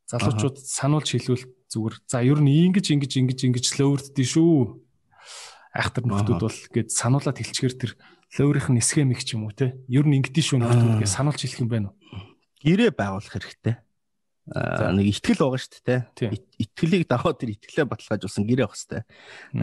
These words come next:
Speaker 2: Натурат авах хэрэгтэй. Ерөнхийдөө яг баталгаажуулах хэрэгтэй. Одоо зөвхөн тэр хүн, хүнийхээ үгэнд итгэж болохгүй бас тэр хүнийг судлах хэрэгтэй.
Speaker 1: Мм.
Speaker 2: А, гэхдээ судлахдаа за хаа та бид хоёр ийм их гэдэг нь те. Дүүн бас ингээд таныг судлах хэрэгтэй байна те.
Speaker 1: Мм.
Speaker 2: Тэрийг амар судлах хэрэгтэй. Тэгэхгүй бол ингээд миний гаргацсан алдаа юу гэсэн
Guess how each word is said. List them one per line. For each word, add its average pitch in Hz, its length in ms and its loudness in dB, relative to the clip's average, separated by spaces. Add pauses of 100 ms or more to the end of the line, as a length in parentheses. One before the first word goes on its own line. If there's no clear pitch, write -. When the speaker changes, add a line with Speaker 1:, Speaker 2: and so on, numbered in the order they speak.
Speaker 2:
Натурат 135 260 0
авах - 140 -12
хэрэгтэй. - 260 -4
Ерөнхийдөө 135 320 2
яг 107 140 -4
баталгаажуулах - 580 -4
хэрэгтэй. - 280 -6 (100)
Одоо 104 240 -4
зөвхөн - 260 -2
тэр 185 140 2 (240)
хүн, 131 120 4 (120)
хүнийхээ 135 320 2
үгэнд 107 240 2
итгэж - 240 -6
болохгүй - 240 -10
бас - 80 -10
тэр 139 160 0
хүнийг 120 240 4 (320)
судлах - 340 -6
хэрэгтэй. 120 360 -6 (420)
Speaker 1:
Мм. 104 160 -4
Speaker 2:
А, - 80 -4
гэхдээ - 240 -2
судлахдаа - 440 -6 (120)
за - 160 -4
хаа 113 160 -2 (320)
та 120 60 0 (260)
бид - 100 -14
хоёр 107 160 0
ийм 104 240 4
их 98 140 -4
гэдэг 87 160 -4
нь 92 100 -2
те. 127 100 2 (440)
Дүүн 139 240 2
бас 101 80 -6
ингээд 92 160 -6
таныг 117 240 2
судлах - 240 -8
хэрэгтэй - 320 -4
байна 82 160 -2
те. 113 140 0 (420)
Speaker 1:
Мм. 92 240 -8 (160)
Speaker 2:
Тэрийг 143 320 0
амар 107 240 2
судлах - 240 -6
хэрэгтэй. - 200 -14
Тэгэхгүй - 280 -2
бол 143 80 -4
ингээд 127 200 -4 (360)
миний 143 160 4
гаргацсан 127 400 -2
алдаа 113 160 -2
юу 98 80 -8
гэсэн 107 100 -2